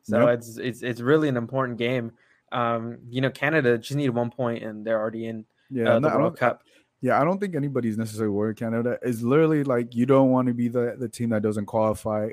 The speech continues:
Speaker 2: and everybody remembers what happened the last, rem-, what happened the last four years with, uh, with the U S. So it, there's a lot of pressure. It's not gonna be an easy game when they play this Thursday. Um, I'm looking forward to it, man. It, it, it,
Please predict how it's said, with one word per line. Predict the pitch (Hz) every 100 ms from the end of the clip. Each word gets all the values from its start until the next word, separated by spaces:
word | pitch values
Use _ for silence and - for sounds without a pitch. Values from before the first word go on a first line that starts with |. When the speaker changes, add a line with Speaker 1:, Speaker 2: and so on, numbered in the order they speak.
| -
Speaker 2:
and | 107 98 _ _ _
everybody | 117 120 123 120 117
remembers | 110 110 107 107
what | 104 104
happened | 104 107 107 104
the |
last, | 101 98 104 -
rem-, | 120 113
what | 110 113
happened | 110 113 110
the | 107
last | 107 104 -
four | 107
years | 104 104 101 98
with, | 98 107 -
uh, | 104 101 98 95 95 85 _ _ _ _
with | 117 107
the |
U | 110 120
S. | 110 98
So | - 110 107
it, | 107
there's | 123 127
a | 131
lot | 131 127
of | 127
pressure. | - 120 113 127 117 117 -
It's | 120 -
not | 123 123
gonna | 131
be | 120 120
an | 120 123
easy | 117
game | 110 113 113 110 _ _ _ _ _
when | 127 127
they | 127
play | 127 123
this | 120 117 -
Thursday. | 120 117 113 113 113 113 113 _
Um, | - 120 107 104
I'm | 120 143
looking | 156 131
forward | 127 117
to | - 107
it, | 104
man. | 107 107
It, | 104
it, | 98 120 104 110 85 117 - -
it, | 123